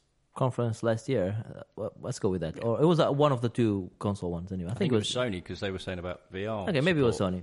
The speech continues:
Speaker 1: Sony.
Speaker 2: Oh, yeah, you might be right,
Speaker 1: Okay.
Speaker 2: yeah.
Speaker 1: But anyway, but when they showed it, they showed the, um, the g-, game from cutscene to fight straight away. So, uh,
Speaker 2: Yeah.
Speaker 1: so that looks cool.
Speaker 2: That's wicked, yeah.
Speaker 1: Yeah.
Speaker 2: Yeah, that, it, it, it blends really well between the, the,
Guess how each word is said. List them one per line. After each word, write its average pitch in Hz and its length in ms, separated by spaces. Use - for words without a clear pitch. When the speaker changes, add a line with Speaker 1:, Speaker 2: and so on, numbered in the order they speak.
Speaker 1:
Sony. 127 80
Speaker 2:
Oh, 113 240
yeah, 110 160
you 107 160
might 101 180
be 95 60
right, 147 160
Speaker 1:
Okay. - 160
Speaker 2:
yeah. 98 80
Speaker 1:
But 170 80
anyway, 143 240
but 143 160
when 185 120
they 185 100
showed 175 200
it, 127 120
they 143 100
showed 143 360
the, 135 320
um, 120 340
the 123 160
g-, 151 100
game 135 220
from 127 160
cutscene 131 480
to 117 80
fight 101 360
straight 117 300
away. 117 180
So, 110 300
uh, 110 220
Speaker 2:
Yeah. 104 260
Speaker 1:
so - 180
that 180 140
looks 156 160
cool. 107 400
Speaker 2:
That's 131 240
wicked, 110 400
yeah. 101 300
Speaker 1:
Yeah. 98 60
Speaker 2:
Yeah, 101 240
that, 107 240
it, 117 220
it, 110 160
it 113 180
blends 104 380
really 104 280
well 101 260
between 98 460
the, 101 340
the, 104 140